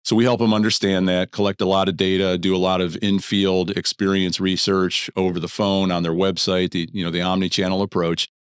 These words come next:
And then we analyze the data pretty deeply and take it back to them to help 'em really understand it and then do something with it. The other thing they're using it for, though, is to attract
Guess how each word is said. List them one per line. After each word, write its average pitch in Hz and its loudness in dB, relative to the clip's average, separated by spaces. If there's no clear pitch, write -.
And 98 2
then 113 4
we 113 4
analyze 117 2
the 113 -2
data 107 2
pretty 110 0
deeply 104 0
and 95 0
take 98 0
it 92 -2
back 98 -2
to 98 -2
them 95 0
to 92 -2
help 95 -2
'em 92 0
really 113 2
understand 92 -2
it 90 0
and 92 -2
then 87 -2
do 110 0
something 90 -2
with 90 -4
it. 78 -8
The 101 0
other 143 2
thing 104 0
they're 90 2
using 90 0
it 82 -2
for, 92 2
though, 87 2
is 92 0
to 98 0
attract - -4